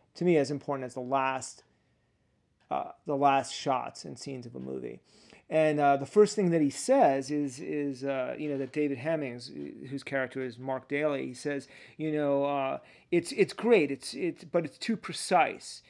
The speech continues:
It should be trashier." And to me, he's saying, uh, you know, "This is the type of movie you're gonna see," because, uh, David Hemmings was the star of, uh,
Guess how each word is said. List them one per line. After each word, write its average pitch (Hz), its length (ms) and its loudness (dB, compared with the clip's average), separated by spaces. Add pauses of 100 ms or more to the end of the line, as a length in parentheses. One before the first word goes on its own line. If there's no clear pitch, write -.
(120)
It - 160 -6
should 165 220 0
be 151 100 -4
trashier." - 640 0 (520)
And 170 120 -4
to 208 100 4
me, 262 200 6
he's 185 260 -2
saying, 180 520 2 (500)
uh, 156 440 6 (140)
you 175 140 -2
know, 143 320 2 (800)
"This 240 240 2
is 190 100 -4
the 196 80 2
type 185 320 0
of 151 140 -4
movie 160 260 2
you're 143 140 4
gonna 131 180 -6
see," 139 720 -2
because, 160 440 0 (440)
uh, 131 400 4 (760)
David 196 320 10
Hemmings 202 440 2
was 147 160 -4
the 139 60 -10
star 156 500 6
of, 135 240 0
uh, 127 320 -4